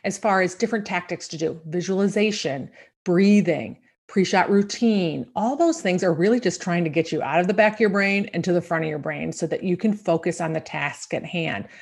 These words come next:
Are they useful? Sure, they're useful. I think they're totally useful. I think you should put them in your toolbox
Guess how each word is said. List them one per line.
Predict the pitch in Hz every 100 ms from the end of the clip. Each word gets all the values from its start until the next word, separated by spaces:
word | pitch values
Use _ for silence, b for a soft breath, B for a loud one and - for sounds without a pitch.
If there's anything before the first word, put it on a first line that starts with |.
| B
Are | - 180
they | 175
useful? | 170 202 - 285
Sure, | - 370
they're | 311
useful. | 214 269 - -
I | -
think | 226
they're | 226 208 _ _
totally | - 220 214
useful. | 151 147 - 147
I | 156
think | 196 180
you | 180
should | 175 -
put | 214
them | 202 190
in | 185
your | 175
toolbox | - 233 160 135 -